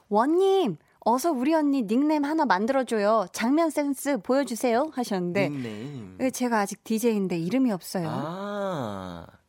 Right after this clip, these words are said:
Speaker 2: 와, 이거 진짜 어렵다.
Speaker 1: 장면
Speaker 2: 보통,
Speaker 1: 센스.
Speaker 2: 보통들 다 이렇게 닉네임이 있나요?
Speaker 1: 어, 네,
Speaker 2: 디제이
Speaker 1: 보통 뭐,
Speaker 2: 분들께서?
Speaker 1: 무슨 디, 무슨 디 이런
Speaker 2: 어,
Speaker 1: 게
Speaker 2: 그러면,
Speaker 1: 있는데.
Speaker 2: 어,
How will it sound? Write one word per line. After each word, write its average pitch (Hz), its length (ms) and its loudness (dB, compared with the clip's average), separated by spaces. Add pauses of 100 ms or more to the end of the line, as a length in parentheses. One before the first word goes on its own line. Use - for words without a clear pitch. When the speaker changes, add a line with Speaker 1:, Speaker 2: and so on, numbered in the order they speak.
(480)
Speaker 2:
와, 143 320 -4
이거 117 240 -10
진짜 98 280 -14
어렵다. 87 520 -14 (100)
Speaker 1:
장면 226 240 2 (100)
Speaker 2:
보통, 226 140 4
Speaker 1:
센스. 175 100 -6
Speaker 2:
보통들 196 440 0
다 113 260 -2
이렇게 104 400 -6 (160)
닉네임이 143 420 -2
있나요? 85 360 -6 (260)
Speaker 1:
어, 240 120 -2
네, 220 80 0
Speaker 2:
디제이 196 240 -2
Speaker 1:
보통 208 360 -2
뭐, 185 120 -4
Speaker 2:
분들께서? - 220 -14
Speaker 1:
무슨 262 440 0
디, 226 240 0
무슨 214 400 0
디 220 160 0
이런 190 180 0
Speaker 2:
어, 139 60 2
Speaker 1:
게 185 80 -4
Speaker 2:
그러면, 147 340 4
Speaker 1:
있는데. 170 320 -4
Speaker 2:
어, 113 160 2